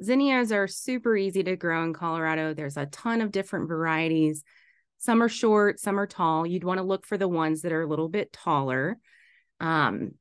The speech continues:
I grew snapdragons.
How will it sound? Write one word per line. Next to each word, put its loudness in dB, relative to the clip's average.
I 0
grew 4
snapdragons. -2